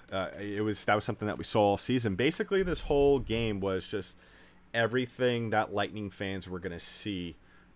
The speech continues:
uh, throughout the season coming up. Um, even the <laughs> mistakes. I mean, if, if you go back and watch this game, you're gonna know exactly what I mean. We saw all these, all the mistakes they made in this game were gonna be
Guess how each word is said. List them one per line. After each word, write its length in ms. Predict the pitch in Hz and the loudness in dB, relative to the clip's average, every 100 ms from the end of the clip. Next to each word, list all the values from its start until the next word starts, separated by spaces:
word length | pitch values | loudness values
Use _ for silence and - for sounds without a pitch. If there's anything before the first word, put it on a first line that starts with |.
| - | -10
uh, 220 | 76 78 | -6 -6
throughout 680 | - - 98 92 92 92 87 - _ _ - _ - | -10 -8 -2 2 4 2 -2 -8 _ _ -20 _ -14
the 80 | 95 | -10
season 400 | - 107 92 90 | -6 -4 -4 -6
coming 320 | - 90 87 | -6 -4 -2
up. 320 | 87 85 - | 0 0 -2
Um, 380 | 85 87 82 78 - | -4 -4 -4 -8 -8
even 220 | 110 120 | -2 0
the 60 | 123 | 2
<laughs> 120 | 113 | 0
mistakes. 520 | 98 - 101 78 - - | -4 0 0 0 -8 -6
I 100 | 92 | -4
mean, 200 | 90 85 - - - | -2 -6 -12 -20 -12
if, 200 | - 98 | -6 -4
if 160 | 92 98 | -2 -2
you 100 | 110 | 2
go 160 | 110 110 | 4 6
back 260 | 107 101 | 6 6
and 120 | 104 | 4
watch 260 | 98 95 - | 2 2 0
this 160 | 98 - | -6 -4
game, 260 | 95 90 | -2 -2
you're 120 | 85 | -4
gonna 160 | 87 87 | -4 -4
know 140 | 87 | -4
exactly 440 | 85 80 85 85 90 | -4 -4 -4 -4 -4
what 160 | 82 | -6
I 100 | 82 | -6
mean. 260 | 82 78 80 | -8 -10 -10
We 100 | 87 | -10
saw 300 | - 110 98 - | -6 -2 -2 0
all 200 | 95 92 | 0 0
these, 300 | 90 82 - - - - - | -2 -4 -10 -16 -20 -20 4
all 220 | 113 123 | 8 10
the 80 | 120 | 8
mistakes 380 | 117 - 117 - | 2 2 0 2
they 120 | 110 | 2
made 180 | 101 101 | 2 -2
in 60 | |
this 160 | 98 98 | -4 -4
game 280 | 104 98 95 | -4 -4 -2
were 160 | 92 | -4
gonna 220 | 90 95 87 | -2 -4 -4
be 340 | 87 85 82 | -6 -8 -10